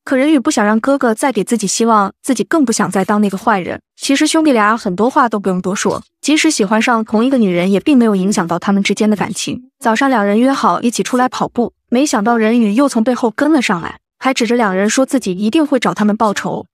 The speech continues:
看见任宇幼稚的样子，两个人都忍不住笑了。另一边，南极还在为盛宇和多情的事担心，所以他忍不住来找松静，想提前探探口风。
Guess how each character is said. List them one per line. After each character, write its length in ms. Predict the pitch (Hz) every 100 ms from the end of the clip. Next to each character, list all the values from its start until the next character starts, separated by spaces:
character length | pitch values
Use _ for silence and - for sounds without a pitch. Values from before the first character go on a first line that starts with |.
| _ _
看 220 | - 269
见 160 | 262 226
任 160 | 214
宇 180 | 240 202
幼 180 | 254 277
稚 100 | 220
的 80 | 208
样 180 | 220 202
子， 120 | 190
两 160 | 160
个 100 | 175
人 160 | 196 196
都 140 | 240
忍 120 | 254 170
不 80 |
住 140 | - 190
笑 240 | - 202
了。 120 | 160 - _ -
另 140 | 349
一 60 | 302
边， 200 | 311 285
南 180 | 233 254
极 160 | 247
还 140 | 240 220
在 120 | 254
为 100 | 247
盛 280 | - 339 226
宇 80 |
和 120 | 175 196
多 180 | 262 294
情 180 | 214
的 80 | 196
事 100 | 214
担 160 | - 202
心， 280 | - 208 220 _ -
所 160 | 262
以 140 | 294 262
他 140 | 262
忍 160 | 240 180
不 100 | 208
住 240 | 269 240
来 140 | 220
找 160 | 240 240
松 240 | - 254
静， 180 | 254 240
想 180 | 220 185
提 200 | - 214
前 200 | 240 220
探 180 | - 262
探 120 | 233
口 160 | - -
风。 280 | - 208